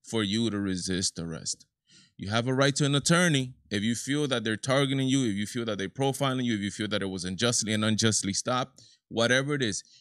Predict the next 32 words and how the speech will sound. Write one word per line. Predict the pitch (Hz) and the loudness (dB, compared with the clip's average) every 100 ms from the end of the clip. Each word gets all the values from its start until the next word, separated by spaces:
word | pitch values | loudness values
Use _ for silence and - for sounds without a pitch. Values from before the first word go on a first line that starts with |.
| _ | _
You | 98 107 139 185 | -2 2 4 2
do | 156 139 | 0 0
not | 127 147 | 2 2
have | 151 151 139 | 2 2 2
the | 165 | 0
right. | 131 90 107 | 0 0 2
Listen, | 160 165 - 104 87 | 4 4 2 0 -2
young | 113 143 185 | 2 4 4
people | 151 127 104 104 | 4 2 2 0
out | 92 - | -2 -4
there, | 98 | -4
if | 98 | -2
you | 120 | 0
don't | 147 | 2
want | 165 151 | 2 2
problems | 170 170 151 | 2 2 2
with | 147 | 0
the | |
cops, | - 151 131 - - - 101 | 0 0 -2 -4 -8 -12 -4
just | 143 151 | -2 2
as | 165 | 2
simple. | 170 147 104 87 _ - - - - - _ _ _ _ | 2 2 -2 -10 _ -20 -18 -18 -20 -20 _ _ _ _
You | 104 107 151 208 | -4 2 4 4
do | 165 156 | 4 4
not | 143 143 170 | 4 2 2
have | 165 151 143 170 - | 0 2 4 2 2
the | 185 | 2
right | 175 120 101 101 - _ _ | 4 4 2 -2 -8 _ _
to | - 143 | 0 2
resist | 131 127 107 104 160 - - - _ | 2 2 2 4 4 4 2 -4 _
an | 123 123 | -4 0
arrest. | 117 113 123 110 - - | 0 2 2 4 0 0